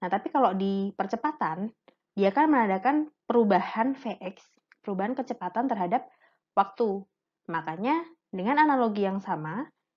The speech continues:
kita bisa menyimpulkan bahwa gradien yang kita amati dari garis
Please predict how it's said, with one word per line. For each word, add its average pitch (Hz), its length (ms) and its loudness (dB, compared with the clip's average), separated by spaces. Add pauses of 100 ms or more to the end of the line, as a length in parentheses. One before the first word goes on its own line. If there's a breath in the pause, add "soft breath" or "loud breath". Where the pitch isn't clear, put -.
(140)
kita 196 160 -4
bisa 254 320 -2
menyimpulkan 208 2250 -4
bahwa 214 400 0 (720)
gradien 185 720 8 (1200)
yang 185 480 -2 (240)
kita 196 240 0
amati 233 240 2
dari 185 240 2
garis 180 320 2